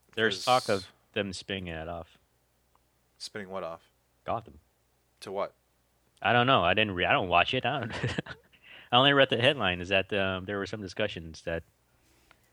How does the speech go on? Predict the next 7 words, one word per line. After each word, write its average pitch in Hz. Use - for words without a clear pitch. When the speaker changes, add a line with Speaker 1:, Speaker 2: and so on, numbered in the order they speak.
Speaker 1:
uh, 87
the 82
network 101
was 95
talking 95
to, 90
uh, 87